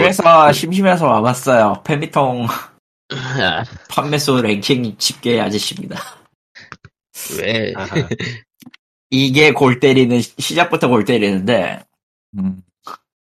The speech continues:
Speaker 1: 포켓몬 브릴리언트 다이아몬드와 샤이닝 펄 합산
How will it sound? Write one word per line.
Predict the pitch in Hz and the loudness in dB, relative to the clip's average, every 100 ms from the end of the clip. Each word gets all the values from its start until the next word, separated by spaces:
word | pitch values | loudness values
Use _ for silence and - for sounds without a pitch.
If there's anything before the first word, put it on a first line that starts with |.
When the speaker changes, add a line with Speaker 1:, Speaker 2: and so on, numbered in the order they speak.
| - | -4
Speaker 1:
포켓몬 | 175 170 160 | -2 -2 0
브릴리언트 | 131 131 143 143 131 131 | 0 2 4 2 2 2
다이아몬드와 | 127 120 117 113 113 110 | 4 4 2 0 0 0
샤이닝 | - 143 156 151 | 2 0 0 -4
펄 | - 127 113 107 87 73 107 _ _ _ _ _ _ - - | -2 2 2 2 -2 -6 -12 _ _ _ _ _ _ -14 -10
합산 | - 202 185 151 190 | -2 4 4 2 -6